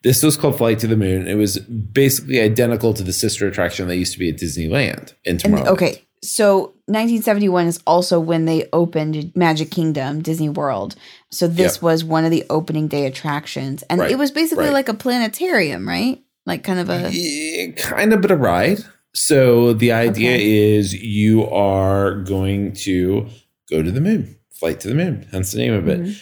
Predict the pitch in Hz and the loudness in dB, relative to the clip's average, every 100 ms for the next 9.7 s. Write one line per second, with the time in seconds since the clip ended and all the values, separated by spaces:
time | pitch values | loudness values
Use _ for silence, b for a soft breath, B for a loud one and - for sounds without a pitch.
0 | B - 135 123 113 110 - _ 120 120 | B -2 2 4 4 2 -6 _ -2 0
1 | 123 160 160 113 98 113 - 107 98 - | 2 4 4 4 4 2 2 0 0 -4
2 | 117 110 127 127 101 - - - 123 120 | -2 2 2 2 0 0 -6 -2 0 2
3 | - 127 117 113 B B - - 139 131 | 2 2 2 0 B B -14 -4 0 2
4 | 131 135 135 - - 110 117 123 98 82 | 4 4 2 -2 -2 0 2 2 2 2
5 | 95 147 - _ _ _ - 90 87 101 | 0 -2 -8 _ _ _ -6 -2 0 -2
6 | 98 _ _ _ _ _ - 165 151 127 | -6 _ _ _ _ _ -10 -4 -2 0
7 | - - - - 151 160 175 165 151 - | 2 2 0 -2 0 2 4 4 2 2
8 | 107 120 147 - - 104 87 80 80 80 | 0 -4 -8 -14 -12 -4 -2 -2 -2 -4
9 | 80 - 87 90 92 82 82 | -6 -10 -6 -4 -2 -4 -6